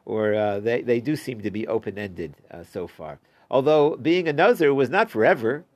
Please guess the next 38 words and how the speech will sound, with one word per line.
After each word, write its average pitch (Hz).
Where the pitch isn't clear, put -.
Uh, 107
there's, 113
there, 117
the, 113
the 107
average 139
Nazir 104
was, 101
was 95
for 98
a 98
certain -
amount 98
of 95
time, 98
or, 90
you 87
know, 82
that 76
was, -
um, 92
but -
okay. -
So -
Omer 240
Rav 175
Yossi, 127
uh, 143
again, 160
the 151
Gemara 165
is 151
gonna 151
develop 131
this 107
a 113
little 104
bit. 92